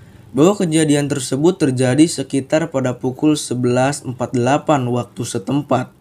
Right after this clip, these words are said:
yang diakibatkan kebakaran mesin pada mesin sayap bagian kanan. Dan menurut informasi dari lokasi kecelakaan, tidak ada satupun korban yang selamat, ya. Dan semuanya pun mengungkapkan bela sungkawa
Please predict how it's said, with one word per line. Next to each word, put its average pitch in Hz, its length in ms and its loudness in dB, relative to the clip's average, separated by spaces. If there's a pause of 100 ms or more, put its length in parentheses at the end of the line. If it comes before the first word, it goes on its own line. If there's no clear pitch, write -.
(680)
yang 123 160 2
diakibatkan 127 880 2
kebakaran 127 560 0
mesin 151 480 0
pada 123 320 -2
mesin 120 400 -2
sayap 127 560 0
bagian 120 480 -2
kanan. 127 480 0 (1040)
Dan 139 160 4
menurut 156 400 2
informasi 151 640 0
dari 156 200 2
lokasi 135 440 -4
kecelakaan, 127 1040 -2 (560)
tidak 160 440 4
ada 196 120 2
satupun 156 720 0
korban 143 560 0
yang 123 240 -2
selamat, 135 560 0
ya. 117 200 -4 (600)
Dan 120 160 0
semuanya 120 560 -2
pun 175 320 4
mengungkapkan 131 880 0
bela 127 240 0
sungkawa 123 800 0